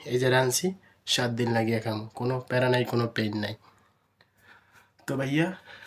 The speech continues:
একখান কথা বলি আনে করে, যদি ভিডিওটা ভালো লাগে, শেয়ার করে দিয়েন। আর আমার এই পেজটা নতুন, অবশ্যই আপনারা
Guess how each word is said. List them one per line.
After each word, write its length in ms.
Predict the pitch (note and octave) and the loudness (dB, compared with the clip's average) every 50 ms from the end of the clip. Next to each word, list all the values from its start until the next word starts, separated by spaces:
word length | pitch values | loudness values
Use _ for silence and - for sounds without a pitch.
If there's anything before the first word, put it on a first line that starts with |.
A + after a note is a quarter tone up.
| - - - - - | -20 -20 -20 -16 -14
একখান 260 | C3+ - D3+ C#3+ C#3 - | -6 -2 -2 -2 0 -2
কথা 180 | D3 C#3+ D3+ D3 | -2 0 2 2
বলি 180 | C#3+ D3+ D3+ D#3 | 2 4 4 4
আনে 160 | D3+ D#3 D#3+ D#3 | 6 6 4 4
করে, 200 | E3 E3 E3+ F3 F#3 - _ _ _ _ _ - | 4 2 2 0 -4 -10 _ _ _ _ _ -10
যদি 180 | - C3 B2+ C3 B2+ | -8 -6 -4 -2 -2
ভিডিওটা 320 | B2+ B2 B2+ C#3 C3+ C#3 | -2 0 0 2 2 2
ভালো 200 | B2+ B2 B2 B2+ | 2 2 2 2
লাগে, 220 | C3 C#3 C#3+ D#3 F#3 F#3 - _ _ _ _ _ | 0 0 0 -2 -2 -4 -10 _ _ _ _ _
শেয়ার 240 | - - - B2+ B2 B2+ | -6 -2 0 0 0 0
করে 200 | - C3 B2+ C3 C3+ | -2 -2 -2 -2 0
দিয়েন। 240 | C#3 C#3+ D3+ E3 F#3 F#3 - _ _ - _ _ - _ _ _ - | 2 2 2 0 0 -4 -8 _ _ -20 _ _ -20 _ _ _ -6
আর 100 | A2 A2+ A#2+ | -2 0 0
আমার 200 | B2+ B2+ B2+ B2 | 2 2 2 0
এই 120 | C3 C3+ | 0 -2
পেজটা 400 | C3 - C3+ C3 C3 C3 D3 D3+ F3+ F#3 - - _ _ _ _ _ _ _ - | -2 -2 -2 -2 0 0 0 0 0 0 -6 -12 _ _ _ _ _ _ _ -2
নতুন, 300 | C3 C3+ C3 - E3 F#3 F#3+ - - - _ - _ - - _ _ - | -2 -2 2 2 2 0 0 -4 -12 -20 _ -20 _ -20 -20 _ _ -6
অবশ্যই 380 | B2 B2 B2 A#2+ - - C3 | -2 0 2 2 2 2 2
আপনারা 300 | A#2+ A#2+ B2+ B2+ C3+ C#3+ | 0 0 0 0 0 0